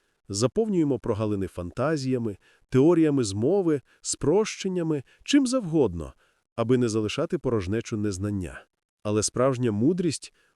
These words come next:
у здатності жити з порожнечею, у визнанні, що твоя карта світу не територія, що за межами твоєї крихітної щілини сприйняття існує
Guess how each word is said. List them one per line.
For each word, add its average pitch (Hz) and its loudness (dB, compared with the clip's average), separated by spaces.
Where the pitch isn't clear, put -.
у 139 2
здатності 147 0
жити 123 0
з - -6
порожнечею, 147 -4
у 101 -4
визнанні, 120 0
що - -4
твоя 127 0
карта 123 -2
світу 131 -2
не 120 2
територія, 131 -2
що - 2
за 139 4
межами 180 2
твоєї 151 2
крихітної 175 -2
щілини 151 4
сприйняття 127 -2
існує 151 0